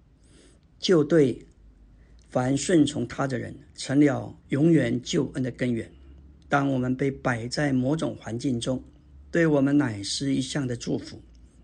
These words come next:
因为在苦难中我们学了顺从。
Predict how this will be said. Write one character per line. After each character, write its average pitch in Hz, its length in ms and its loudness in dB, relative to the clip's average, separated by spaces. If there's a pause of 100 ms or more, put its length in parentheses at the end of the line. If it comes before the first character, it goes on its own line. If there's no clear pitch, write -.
(120)
因 143 120 4
为 143 280 2 (420)
在 147 160 2
苦 127 180 -6
难 139 240 2
中 147 280 -2 (200)
我 - 100 -8
们 123 140 -2
学 139 460 0
了 123 260 0
顺 113 260 -6
从。 - 180 -14